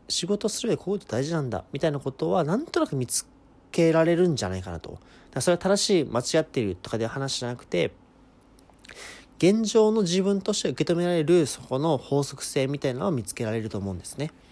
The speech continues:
だからそれを見つけながら、一歩一歩その本当にその法則性が合ってるのかを見つけ、えー、実体験で、えー、なんでしょう。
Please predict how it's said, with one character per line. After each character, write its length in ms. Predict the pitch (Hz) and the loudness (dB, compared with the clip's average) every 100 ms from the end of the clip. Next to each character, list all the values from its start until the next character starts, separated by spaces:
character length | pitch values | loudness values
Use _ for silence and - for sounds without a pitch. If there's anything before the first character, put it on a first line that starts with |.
| - - - - - - - _ - | -20 -20 -20 -20 -20 -20 -20 _ -10
だ 80 | 151 | -6
か 60 | 131 | -4
ら 20 | |
そ 160 | - | -2
れ 120 | 180 247 | 2 2
を 60 | |
見 140 | 226 214 | 2 0
つ 220 | - - | -2 -2
け 160 | 240 | 0
な 160 | 240 285 | 2 2
が 100 | 247 | 2
ら、 460 | 196 220 202 135 - - - | 2 4 4 0 -6 -12 -4
一 80 | 151 | 0
歩 160 | - | 4
一 80 | 175 | 2
歩 60 | 131 | 2
そ 120 | 139 | -2
の 60 | 135 | 2
本 240 | 165 185 | 2 2
当 80 | 196 | 2
に 60 | |
そ 140 | 185 180 | 2 2
の 80 | 170 | 2
法 200 | 175 170 | 4 2
則 200 | - - | 2 -2
性 100 | 156 | 2
が 80 | 160 | 2
合 40 | |
っ 60 | - | 2
て 160 | 175 | 0
る 60 | 131 | 0
の 80 | 98 | 0
か 220 | 104 104 | 0 0
を 40 | |
見 140 | 110 101 | -4 -6
つ 120 | - | -6
け、 200 | 135 127 _ _ - - - | -4 -6 _ _ -20 -20 -6
え 300 | 131 120 113 | -2 0 0
ー、 60 | 104 | 0
実 220 | 104 120 - - | -2 -4 -2 4
体 180 | 151 | 6
験 280 | 135 107 110 | 6 0 0
で、 280 | 147 147 107 - - - - _ - _ _ - _ _ _ _ _ - - | 0 0 0 -8 -20 -20 -20 _ -20 _ _ -20 _ _ _ _ _ -20 -10
え 840 | 110 98 95 92 90 87 90 - - _ _ | -6 -6 -4 -4 -4 -4 -6 -8 -14 _ _
ー、 40 | 101 | -10
な 60 | |
ん 60 | 90 | -8
で 40 | |
し 80 | - | -8
ょ 40 | |
う。 60 | - | -10